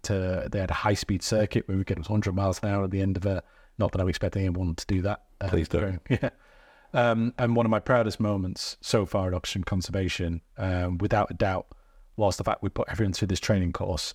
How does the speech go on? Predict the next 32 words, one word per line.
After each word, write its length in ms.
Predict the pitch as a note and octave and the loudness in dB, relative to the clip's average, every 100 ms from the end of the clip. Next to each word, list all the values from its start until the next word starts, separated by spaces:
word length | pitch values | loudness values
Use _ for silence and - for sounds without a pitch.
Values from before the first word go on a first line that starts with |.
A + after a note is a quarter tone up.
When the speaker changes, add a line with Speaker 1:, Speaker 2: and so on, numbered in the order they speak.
| - | -4
Speaker 1:
and 160 | F#2+ | -2
then 100 | F#2 | 2
everyone 460 | F#2 G2 F#2+ F#2 F#2+ | 0 0 0 0 0
went 180 | F#2 - | -2 -2
up 200 | F#2+ - | -6 -6
to 220 | - F#2+ | -4 0
our 260 | F2+ F2+ F2+ | 2 0 0
fantastic 480 | - F#2+ G2+ - - | -2 -2 0 -4 -6
site 220 | - F#2 - | -4 -4 -2
in 140 | G2 | -2
Invergeldy 400 | F#2+ F#2+ F#2 E2 | 0 0 0 -2
for 80 | - | -4
Christmas, 540 | - F#2+ - F2 - - _ _ - | -4 -4 -2 -6 -6 -12 _ _ -6
and 100 | F#2+ | -4
it 80 | F2 | -4
snowed 400 | - G#2+ F#2+ F#2+ | 0 0 2 0
overnight, 600 | F2+ F#2 F#2+ F2 - - _ _ _ - | -2 -2 -2 -4 -10 -20 _ _ _ -4
and 120 | G#2+ | 0
everyone 320 | G#2+ G2 G2 | 0 0 -2
left 580 | G2+ A2+ E2 - - - _ _ - | 2 2 2 -6 -16 -18 _ _ 0
that 240 | A2 - | 0 0
night 420 | G2+ F#2+ F#2 - - _ | -4 -4 -6 -12 -18 _
through 400 | - B2+ A2+ G#2+ G#2 | -2 4 6 4 2
the 300 | G#2 G2 G2 | 0 0 0
windy 440 | G2 G#2+ G2+ G2 F#2+ | 0 0 2 0 -2
track, 320 | - G2+ - | -4 -4 -4
single 320 | - B2 G2+ | 0 0 0
track 260 | - G#2 - | 0 -2 -2
roads 400 | F#2+ F#2 F2+ - | -4 -4 -6 -6
in 120 | A#2+ | -2
the 80 | G#2+ | 0
s- 160 | F#2+ | 0